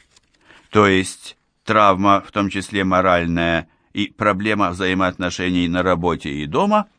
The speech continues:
мы должны предупредить. Концовка романа может их разочаровать и усугубить симптомы болезни.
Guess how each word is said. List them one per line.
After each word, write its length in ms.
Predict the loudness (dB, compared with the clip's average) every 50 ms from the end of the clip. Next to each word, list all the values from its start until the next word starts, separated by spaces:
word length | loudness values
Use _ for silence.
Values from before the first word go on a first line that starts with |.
| _ _ _ _ _ _ _ _ _ _ _ _ _ _ -4
мы 140 | -2 0 4
должны 340 | 4 4 4 2 0 -4
предупредить. 840 | -6 -6 -6 -6 -6 -4 -2 -2 -2 -2 -2 -4 -6 -6 -10 -18 -20 _ _ _ _ _ _ _ _ _ _ _ _ _ _ _ -2
Концовка 580 | 0 0 0 2 2 2 2 2 0 0 2
романа 560 | 2 2 4 4 4 4 4 4 2 2 0 -2 _ _ _ _
может 380 | -2 0 0 0 0 -2 -2 -2
их 220 | -4 -4 -4 -4
разочаровать 1000 | -2 -2 0 -2 -4 -4 -4 -4 -2 0 0 2 2 0 0 0 -4 -14 -20 _ _ _ _ _ _ _ _ -2
и 140 | 0 0 0
усугубить 720 | 0 -2 -4 -4 -4 -6 -4 -4 -4 -2 -2 -2 -2 -4
симптомы 640 | -6 -8 -6 -4 -4 -6 -4 -4 -2 0 0 0 0
болезни. 680 | 0 0 0 0 0 -2 -4 -4 -2 -2 -2 -2 -4